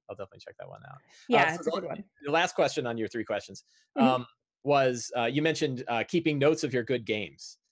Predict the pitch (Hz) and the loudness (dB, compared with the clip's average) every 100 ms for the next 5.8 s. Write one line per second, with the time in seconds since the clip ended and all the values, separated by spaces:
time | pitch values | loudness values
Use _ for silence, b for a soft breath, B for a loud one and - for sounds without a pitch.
0 | - 302 - - - - 123 113 127 120 | -2 0 0 -4 -12 -8 -6 -4 -4 -2
1 | 131 123 113 110 104 101 90 90 _ _ | 0 0 0 0 0 -2 -4 -8 _ _
2 | _ - 123 120 110 - _ - 160 156 | _ -4 0 2 2 -2 _ 0 2 4
3 | 139 131 165 220 208 170 196 143 135 143 | 2 2 2 4 2 2 0 0 2 2
4 | 151 135 120 107 110 139 196 220 - 135 | 0 0 0 0 0 0 0 -2 0 2
5 | 123 120 120 123 - 135 117 | 2 2 0 -2 0 0 0